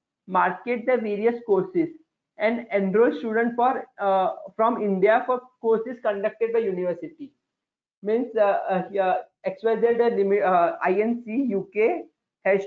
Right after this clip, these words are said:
to market the courses of Oxford University and enroll the students of India to their courses. Second, he has to consult, advise, arrange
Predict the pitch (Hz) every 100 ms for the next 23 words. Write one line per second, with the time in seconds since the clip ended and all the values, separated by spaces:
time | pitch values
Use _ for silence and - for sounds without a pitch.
0 | - 233 247 311 - - 185 180 - 220
1 | 202 208 220 208 196 196 226 220 226 -
2 | 196 - 190 - 214 208 190 180 185 180
3 | 339 202 220 339 339 _ 220 220 202 202
4 | 226 233 240 240 208 202 233 233 233 196
5 | 185 160 131 - - _ 208 214 202 165
6 | 156 135 135 _ _ _ _ _ _ 214
7 | - 247 370 320 - _ _ 214 233 240
8 | 240 330 - 233 196 185 233 247 330 -
9 | 190 196 208 - - 185 180 202 240